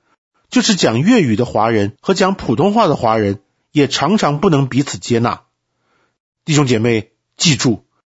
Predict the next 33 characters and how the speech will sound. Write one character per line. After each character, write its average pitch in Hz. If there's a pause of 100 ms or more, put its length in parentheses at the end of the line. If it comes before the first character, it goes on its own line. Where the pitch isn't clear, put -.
(120)
这 262
往 143
往 117
是 135
撒 156
旦 139
用 165
来 120
攻 233
击 135
教 143
会 156
的 117
手 87
段 120
啊。 - (920)
圣 175
经 156
哥 180
罗 151
西 165
书 147
第 151
三 170
章 160
第 175
十 147
节 104
和 139
十 -
一 151
节 113
说， 113